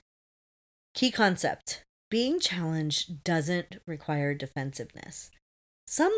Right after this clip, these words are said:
leaders feel that their authority should not be challenged. It's true that a leadership role holds this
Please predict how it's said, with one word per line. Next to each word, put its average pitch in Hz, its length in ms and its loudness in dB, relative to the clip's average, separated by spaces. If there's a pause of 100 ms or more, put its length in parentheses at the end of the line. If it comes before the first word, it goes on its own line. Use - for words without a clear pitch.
(140)
leaders 214 600 4
feel 220 280 6
that 220 200 4
their 190 140 6
authority 185 640 2
should 165 280 0
not 151 300 2
be 160 140 -6
challenged. 69 760 -6 (260)
It's 185 240 0
true 190 500 2 (460)
that 233 160 0
a 233 60 4
leadership 294 600 2
role 180 380 4 (460)
holds 427 440 6
this 415 220 2